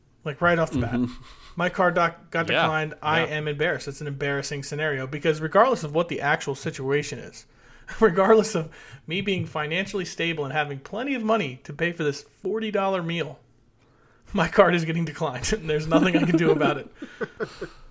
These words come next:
Speaker 1: So I'm already embarrassed. Like, I'm all flustered. I'm like, "Oh, jeez, like, what am I gonna do?" And before I tell you what I did, I will also tell you,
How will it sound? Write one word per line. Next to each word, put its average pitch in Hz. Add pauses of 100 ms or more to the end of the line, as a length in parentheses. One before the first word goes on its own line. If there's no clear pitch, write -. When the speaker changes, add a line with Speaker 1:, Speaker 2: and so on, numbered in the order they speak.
(100)
Speaker 1:
So 190
I'm 233
already 185
embarrassed. 147
Like, 160
I'm 180
all 147
flustered. 143
I'm 143
like, 143
"Oh, 156
jeez, -
like, 160
what 185
am 151
I 135
gonna 131
do?" 131 (960)
And 165
before 220
I 269
tell 254
you 185
what 170
I 156
did, 147
I 147
will 160
also 262
tell 156
you, 143